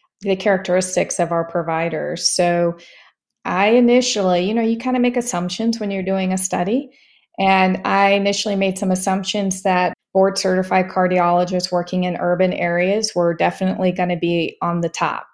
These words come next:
right? They're gonna be the most accurate. We did find providers who were in rural settings who had worked longer years,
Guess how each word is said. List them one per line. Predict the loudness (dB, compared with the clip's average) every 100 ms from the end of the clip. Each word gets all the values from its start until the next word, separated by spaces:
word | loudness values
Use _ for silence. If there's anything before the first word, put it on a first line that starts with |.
| -6
right? | -2 -2 0
They're | 0 0
gonna | 0 0
be | -2
the | 0
most | 0 0 0
accurate. | -2 -2 -4 -4 -4 -6 _ -20 -20 -20 _ _ _ _ 0
We | 2
did | 6 6 4
find | 4 0 2
providers | 0 2 2 4 2 2
who | 2
were | 4 2
in | 2
rural | 2 2 2
settings | 0 2 2 2 0 0
who | 2 4
had | 4 2
worked | 2 2 0 -4
longer | 0 2 2 0
years, | 0 0 2 2 2 -2